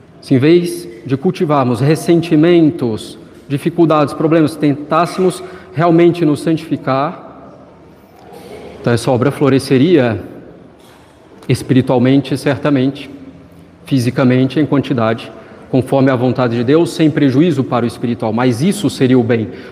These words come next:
para cada um, porque o que interessa é a santificação de cada alma.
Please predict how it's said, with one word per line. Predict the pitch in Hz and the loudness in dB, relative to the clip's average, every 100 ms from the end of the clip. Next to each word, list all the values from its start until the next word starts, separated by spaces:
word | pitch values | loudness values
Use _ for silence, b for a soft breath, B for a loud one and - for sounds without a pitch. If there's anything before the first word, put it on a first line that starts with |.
| B | B
para | 165 | -2
cada | 143 180 170 | 0 0 2
um, | 175 226 | 2 2
porque | 156 123 | 2 2
o | 170 | 0
que | 175 | 2
interessa | 175 160 185 170 | 0 0 0 0
é | |
a | 143 | -2
santificação | 175 - - 147 - 160 180 - B B | -2 -4 -2 -2 0 0 0 -2 B B
de | - 165 | -2 -2
cada | 170 190 202 196 | 0 0 2 2
alma. | 196 202 160 135 110 98 | 4 4 4 0 -2 -8